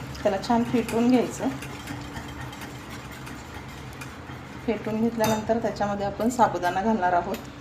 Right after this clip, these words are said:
जो आपण वाफवून घेतला होता मगाशी, तो साबुदाणा घालणार आहोत. साबुदाणा मिक्स करून घेतलेला आहे आपण. आता याच्यामध्ये आपण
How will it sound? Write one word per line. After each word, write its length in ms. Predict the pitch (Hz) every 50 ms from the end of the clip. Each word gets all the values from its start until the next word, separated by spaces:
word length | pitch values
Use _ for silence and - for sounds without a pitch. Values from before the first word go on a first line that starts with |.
| -
जो 60 | - 196
आपण 240 | 180 - - 196
वाफवून 460 | 196 202 180 - - - 190 185 190 196
घेतला 260 | 214 202 175 170 160
होता 160 | 156 160 170
मगाशी, 420 | 170 160 156 156 160 156 - 202 269 - - - - - - - - - - - - - -
तो 60 | 202
साबुदाणा 500 | 190 - 208 196 190 185 180 185 185 214
घालणार 320 | 214 233 233 226 180 170 170
आहोत. 240 | 170 165 - 233 320 - - - - - - - - - - - - - - - -
साबुदाणा 320 | 226 208 214 220 220 226
मिक्स 400 | 233 233 214 202 - - - -
करून 320 | - 247 226 220 214 220
घेतलेला 360 | 233 240 - 180 180 175 175 175
आहे 200 | 175 170 175 170
आपण. 240 | 170 - - 214 - - - - - - - - - - - - - - - - - - - - - - - -
आता 160 | 185 180 - 185
याच्यामध्ये 440 | 185 - - 202 190 190 185 185
आपण 260 | 180 - - 226 262